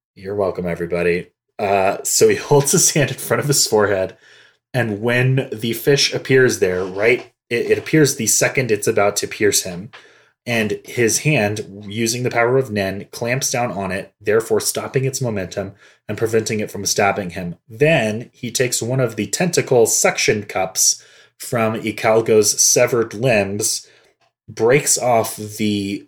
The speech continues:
uh, tip of the needlefish's nose, puts the, it in, onto the suction cup so that it's stuck onto it, and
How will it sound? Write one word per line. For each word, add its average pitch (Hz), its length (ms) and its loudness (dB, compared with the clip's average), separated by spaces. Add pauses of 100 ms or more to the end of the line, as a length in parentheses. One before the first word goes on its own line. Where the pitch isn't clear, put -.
(140)
uh, 95 360 -2 (160)
tip 165 320 0
of 113 260 -4
the 107 80 2
needlefish's 110 840 2
nose, 95 560 -2 (600)
puts - 480 2 (100)
the, 113 300 -4
it 120 240 -4
in, 127 260 0
onto 131 300 -2
the 123 100 -2
suction 101 440 -2
cup 95 240 -6
so - 160 -2
that 95 120 -2
it's - 480 -4
stuck - 520 -2
onto 104 460 -4
it, 110 300 -2
and 101 400 -8